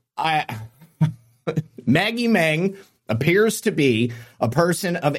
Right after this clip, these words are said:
Asian descent. I would hazard a guess and say that she's probably of Chinese descent.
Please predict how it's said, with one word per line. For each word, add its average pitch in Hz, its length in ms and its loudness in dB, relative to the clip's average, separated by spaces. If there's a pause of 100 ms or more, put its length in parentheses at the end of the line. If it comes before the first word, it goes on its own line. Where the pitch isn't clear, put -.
Asian 156 400 0
descent. 131 500 -2 (220)
I 202 220 0
would 269 200 2
hazard 233 440 -2
a 190 40 2
guess 104 360 -4
and 120 100 2
say 165 200 0
that 165 160 -4
she's 143 200 -2
probably 185 720 0
of 143 80 -2
Chinese 156 520 0
descent. 117 380 -4